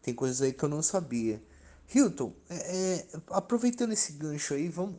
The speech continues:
é, é, sobre filosofia, preconceito, é, é, sobre desconhecimento da disciplina, é, vamos pra um assunto aqui que eu acho bastante importante, é, e agora mais focado na,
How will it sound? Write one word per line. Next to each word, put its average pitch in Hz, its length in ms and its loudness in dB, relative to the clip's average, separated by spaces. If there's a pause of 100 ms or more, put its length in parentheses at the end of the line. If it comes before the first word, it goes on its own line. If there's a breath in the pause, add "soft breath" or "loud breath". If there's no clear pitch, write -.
(100)
é, 127 380 -2
é, 123 40 0
sobre 120 360 -4
filosofia, 127 960 -2
preconceito, 123 1120 -4 (540 soft breath)
é, 104 880 -2
é, - 20 -10
sobre 117 400 -6
desconhecimento 120 920 -4
da 117 120 -2
disciplina, 127 720 -8 (520 soft breath)
é, 127 220 -4
vamos 214 300 2
pra 277 140 -2
um 190 120 6
assunto 147 480 0
aqui - 300 -8
que - 140 -8
eu 160 100 2
acho 165 200 -2
bastante 160 420 -4
importante, 151 760 0 (480 soft breath)
é, 131 500 6
e 135 160 4
agora 147 420 4
mais 160 280 2
focado 170 640 2
na, 156 680 4